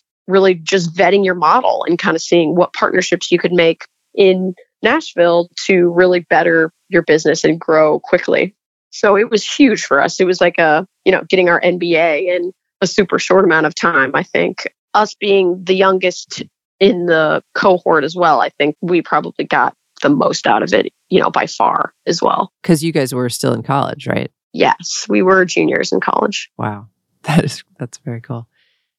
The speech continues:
Speaker 2: So since you guys launched and,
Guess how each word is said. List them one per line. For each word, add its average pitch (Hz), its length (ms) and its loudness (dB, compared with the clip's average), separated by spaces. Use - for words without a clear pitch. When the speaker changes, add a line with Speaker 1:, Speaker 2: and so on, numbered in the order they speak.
Speaker 2:
So 185 440 -2
since - 680 -2
you 175 160 -4
guys 165 500 -2
launched 147 720 -4
and, 135 360 0